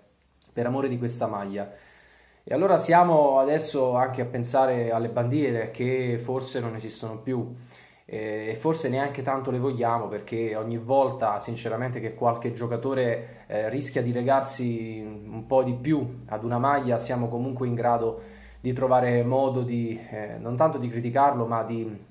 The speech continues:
eh, di sperare, ecco, nell'ottica anche di mercato, eh, di, di vederlo altrove. E, e parlo per esempio di Marchisio, che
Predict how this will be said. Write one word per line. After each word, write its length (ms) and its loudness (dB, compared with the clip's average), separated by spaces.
eh, 120 -8
di 80 -6
sperare, 920 0
ecco, 260 -4
nell'ottica 420 -2
anche 200 -2
di 120 -6
mercato, 720 -2
eh, 240 -8
di, 260 -8
di 140 -6
vederlo 380 0
altrove. 640 0
E, 380 -2
e 20 -6
parlo 400 4
per 120 0
esempio 720 -2
di 180 -8
Marchisio, 640 -2
che 440 2